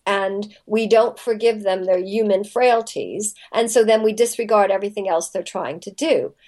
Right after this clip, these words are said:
Some of the best, most famous leaders of all times have had great frailties,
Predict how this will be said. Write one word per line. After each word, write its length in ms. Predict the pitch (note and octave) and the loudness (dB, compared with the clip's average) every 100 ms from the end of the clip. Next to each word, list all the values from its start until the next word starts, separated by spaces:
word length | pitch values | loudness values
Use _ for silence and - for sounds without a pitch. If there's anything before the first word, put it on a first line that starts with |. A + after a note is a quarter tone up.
| - _ | -20 _
Some 240 | - F4 | -4 0
of 60 | E4+ | 2
the 180 | C#4+ - | 0 2
best, 400 | C4 D4 - - | 0 0 -4 -12
most 300 | A#3+ A#3+ - | -10 -8 -4
famous 380 | C#4 C4+ C4 B3+ | 0 0 -2 -2
leaders 320 | A3 A3 G#3+ | -2 -2 -4
of 100 | G#3 | -4
all 240 | G3 F#3 F#3+ - - A4+ | -4 -4 -6 -16 -6 -2
times 380 | G4+ E3 - E3+ | 0 0 -4 -8
have 120 | G#3+ | -10
had 220 | G#3 C4+ C4+ | -6 -6 0
great 320 | C#4+ D#4 - | 2 2 -2
frailties, 760 | - G#3+ F#3+ E3 - - - | -2 0 0 -4 -10 -12 -14